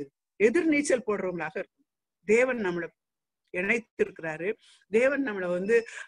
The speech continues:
அநேகருக்கு முன்மாதிரியா இருக்கிறாரு. இன்னைக்கு நம்ம வை-, வைத்திருக்கிறாரு. So நம்மளுடைய example, we must be different. வாலிப பிள்ளைகளுக்கு சொல்லி கொடுத்து, கொடுக்குறோம், "நீ different ஆயிரு, தானியேல மாதிரி இரு" அப்படின்லாம் சொல்றோம். அப்போ நானும் என் வாழ்க்கையில வித்தியாசமா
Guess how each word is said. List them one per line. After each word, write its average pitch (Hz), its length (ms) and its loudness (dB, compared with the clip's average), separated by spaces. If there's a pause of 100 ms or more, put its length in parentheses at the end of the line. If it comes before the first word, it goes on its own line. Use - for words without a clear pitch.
(120)
அநேகருக்கு 262 720 0
முன்மாதிரியா 220 600 0
இருக்கிறாரு. 160 380 -14 (360)
இன்னைக்கு 269 380 2
நம்ம 247 280 2 (300)
வை-, 214 220 2
வைத்திருக்கிறாரு. 220 580 -2
So 320 280 -4
நம்மளுடைய 233 440 0 (180)
example, 220 640 2 (420)
we 233 160 0
must 285 220 0
be 330 180 4
different. 269 480 0 (420)
வாலிப 285 280 0
பிள்ளைகளுக்கு 262 380 -2
சொல்லி 226 160 0
கொடுத்து, 208 220 -4
கொடுக்குறோம், 190 440 0
"நீ 196 140 -2
different 262 460 0
ஆயிரு, 196 280 0 (160)
தானியேல 233 440 -2
மாதிரி 240 220 -2
இரு" 202 200 2
அப்படின்லாம் 190 380 -6
சொல்றோம். 175 260 -8
அப்போ 220 180 -8 (400)
நானும் 311 460 0
என் 233 200 0
வாழ்க்கையில 185 600 -4
வித்தியாசமா 311 560 0